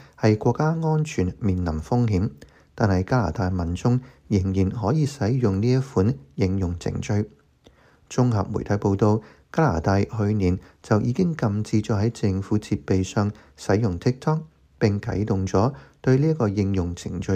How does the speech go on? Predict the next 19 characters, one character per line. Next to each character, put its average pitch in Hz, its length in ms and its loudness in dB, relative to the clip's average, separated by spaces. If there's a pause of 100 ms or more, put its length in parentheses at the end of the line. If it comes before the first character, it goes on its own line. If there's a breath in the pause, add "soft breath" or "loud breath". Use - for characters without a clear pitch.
嘅 101 360 -2
安 113 140 0
全 95 160 -6
審 95 240 -2
查。 92 240 -2 (640 soft breath)
渥 123 200 2
太 98 240 0
華 92 260 0 (260 loud breath)
並 147 220 2
未 131 160 2
對 135 240 0 (100)
加 175 140 -2
拿 82 140 0
大 90 180 0
用 92 320 -2
戶 95 140 4
使 98 240 -2
用 110 180 0
TikTok 147 460 -2